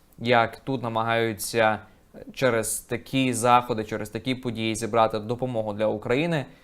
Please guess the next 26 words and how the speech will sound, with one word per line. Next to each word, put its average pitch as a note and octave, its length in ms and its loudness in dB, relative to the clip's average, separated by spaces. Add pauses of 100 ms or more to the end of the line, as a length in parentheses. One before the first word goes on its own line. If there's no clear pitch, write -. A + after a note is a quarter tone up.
(140)
Давайте D3+ 220 4
подивимося B2 880 2
цей A#2 160 0
сюжет, A#2+ 360 0
і A2+ 80 -4
потім C3 340 0
ми A2 80 -4
повернемося A2 540 -2
до A2 60 -2
інших A2+ 280 -4
тем. D#3+ 280 4
Я A2+ 160 6
постараюся A2+ 760 2 (400)
зачитати B2 400 0
коментарі, B2 520 0
і C#3+ 60 2
поки B2+ 300 2
ви A#2+ 80 2
дивитесь A#2+ 340 0
цей A2+ 140 -4
сюжет, C3 360 0
так A2+ 120 -2
само B2 240 2
заохочую A2+ 480 0
вас A2 100 0
писати, A#2+ 520 4